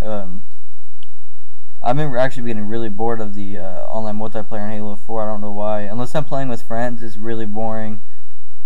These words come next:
And the only time I ever, uh, get, like, the only time I have a big group of friends is, well, we're using a custom games, and nobody wants to play matchmaking, but, um,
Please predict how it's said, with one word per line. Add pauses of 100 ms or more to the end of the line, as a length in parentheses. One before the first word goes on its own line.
(140)
And
the
only
time
I
ever, (160)
uh, (380)
get,
like,
the
only
time
I
have
a
big
group
of
friends
is, (120)
well,
we're
using
a
custom
games,
and
nobody
wants
to
play
matchmaking,
but, (1300)
um,